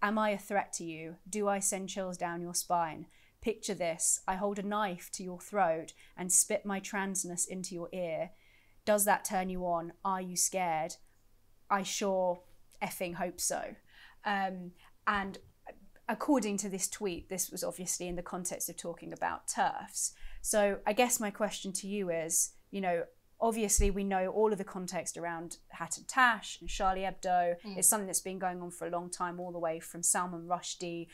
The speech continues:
Speaker 1: Theo van Gogh, uh, you know, so many different cases, and Charlie Heb-, the Charlie Hebdo s-, s-, uh, satirical cartoonists
Speaker 2: Mm.
Speaker 1: themselves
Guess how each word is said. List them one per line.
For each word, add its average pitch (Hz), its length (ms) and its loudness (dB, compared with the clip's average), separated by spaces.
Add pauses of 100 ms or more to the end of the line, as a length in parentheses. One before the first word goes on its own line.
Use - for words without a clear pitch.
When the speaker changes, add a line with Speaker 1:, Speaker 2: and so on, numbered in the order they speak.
(260)
Speaker 1:
Theo 185 340 4
van 165 360 -4 (140)
Gogh, 185 260 2 (300)
uh, 170 220 0 (100)
you 190 80 -4
know, 175 360 -2 (500)
so 226 300 6
many 190 220 -2
different 180 360 -6
cases, 190 480 0
and 190 240 4
Charlie 185 360 2
Heb-, 180 180 -2
the 185 60 -8
Charlie 180 280 2
Hebdo 180 300 -4
s-, - 180 2 (100)
s-, - 320 0
uh, 170 140 0
satirical 175 460 -2
cartoonists 180 720 0
Speaker 2:
Mm. 214 80 -2
Speaker 1:
themselves 185 720 2